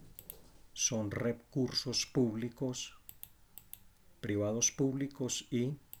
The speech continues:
y no estamos haciendo nada diferente de lo que ya está firmado en un contrato. Exactamente.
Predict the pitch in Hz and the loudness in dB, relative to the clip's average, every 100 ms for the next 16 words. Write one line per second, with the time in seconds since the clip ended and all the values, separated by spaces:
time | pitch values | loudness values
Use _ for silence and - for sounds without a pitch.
0 | - - - - - - - - - - | -18 -20 -20 -20 -20 -20 -18 -18 -18 -20
1 | - - - - - - - - - - | -20 -20 -20 -18 -18 -20 -20 -20 -20 -18
2 | - - - - - - 107 110 - 135 | -18 -20 -20 -20 -10 -2 2 2 2 2
3 | 135 127 101 117 107 110 120 120 120 123 | 2 0 0 0 0 0 0 2 2 2
4 | 120 117 131 120 113 101 - 127 139 - | 2 2 4 4 2 0 -4 -6 -6 -20
5 | - - - - - - - - - - | -20 -20 -20 -20 -20 -20 -16 -18 -18 -20
6 | - - - - - - - - - - | -20 -20 -20 -18 -20 -20 -20 -20 -20 -18
7 | - - - - - 120 107 98 123 101 | -18 -20 -20 -18 0 2 2 2 -2 2
8 | 107 - 127 - 117 120 120 120 120 127 | 2 2 0 2 2 2 4 4 2 0
9 | - 107 110 101 120 113 139 127 - 82 | -4 -4 -4 0 0 2 2 2 0 -12
10 | - - - - - - - - - - | -14 -18 -16 -18 -18 -20 -20 -16 -14 -14
11 | - - - - 104 101 - 98 - 117 | -14 -18 -20 -10 -8 -4 -2 -2 0 0
12 | 131 101 - | 2 -2 -8